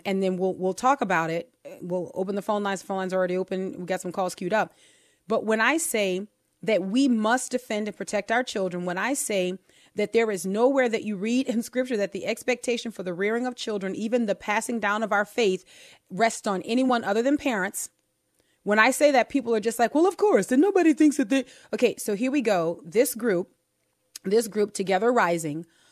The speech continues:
on their website, on their website, they have a statement.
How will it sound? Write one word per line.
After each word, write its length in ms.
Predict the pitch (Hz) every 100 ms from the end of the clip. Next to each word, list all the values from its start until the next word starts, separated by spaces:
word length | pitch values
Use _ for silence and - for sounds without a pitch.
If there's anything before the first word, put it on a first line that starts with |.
| _ _ _ -
on 240 | 220 269
their 160 | 277 262
website, 600 | 226 233 - 160 143 - _ _ -
on 180 | 208 254
their 140 | 269
website, 560 | 226 202 190 165 143 160 _
they 260 | 165 208 226
have 200 | 240 233
a 40 |
statement. 500 | - 240 226 156